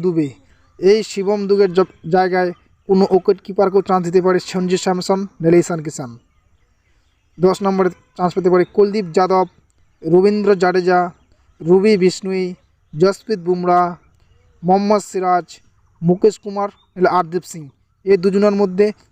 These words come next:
একজন চান্স পেতে চলেছে এই টি টোয়েন্টি বিশ্বকাপে এবং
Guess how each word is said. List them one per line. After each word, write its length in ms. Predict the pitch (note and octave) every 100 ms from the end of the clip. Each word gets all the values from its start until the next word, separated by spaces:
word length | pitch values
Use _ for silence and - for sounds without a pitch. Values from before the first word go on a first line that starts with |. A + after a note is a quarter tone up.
| _
একজন 280 | F3+ E3+ F#3+ F3
চান্স 160 | F#3 -
পেতে 140 | F3+ F3+
চলেছে 300 | F3+ F3 F#3 F3 - _ _
এই 60 | D#3+
টি 80 | - G#3
টোয়েন্টি 280 | G#3+ G3+ G#3 G3 _ _ _ D#3+
বিশ্বকাপে 460 | E3+ F#3 E3 D3 C#3 - _ _
এবং 120 | E3